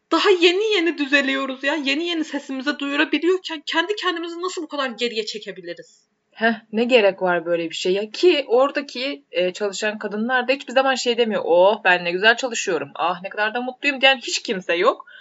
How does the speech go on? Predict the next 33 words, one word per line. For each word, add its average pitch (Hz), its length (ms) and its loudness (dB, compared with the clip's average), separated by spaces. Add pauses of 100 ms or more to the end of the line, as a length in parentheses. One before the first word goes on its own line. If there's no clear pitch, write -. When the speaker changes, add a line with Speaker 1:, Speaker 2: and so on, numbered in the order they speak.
(240)
Speaker 2:
Herkes 269 440 4
şey 226 140 2
diyor, 175 100 -2
"Ben 208 240 0 (180)
hani 170 180 -4
oraya 214 360 2
düştüm." 208 460 -2 (180)
gözüyle 160 400 0
bakıyorlar. 156 680 -4 (460)
Bu 214 60 -6
şekilde 202 360 2
konuşuyorlar. 202 840 -2 (380)
Biz 294 160 2
ama 277 220 4
ona 226 180 2
özeniyoruz. 147 680 -4 (1400)
Ve 202 100 0
kim 262 260 -2
bilir 262 180 4
pavyonların 220 520 0
fiyatları 190 400 0
ne 147 100 -6
biçim 151 200 -12
artmıştır. - 680 -6 (300)
Speaker 1:
Yüzde 233 300 -4
yüz 269 180 -4
zam 269 180 0
yapılmış 185 440 -10
pavyonlara. 185 580 -10 (220)
<laughs> 196 240 -6
Speaker 2:
Direkt, 208 320 6 (120)
değil 262 120 -2
mi? 202 80 2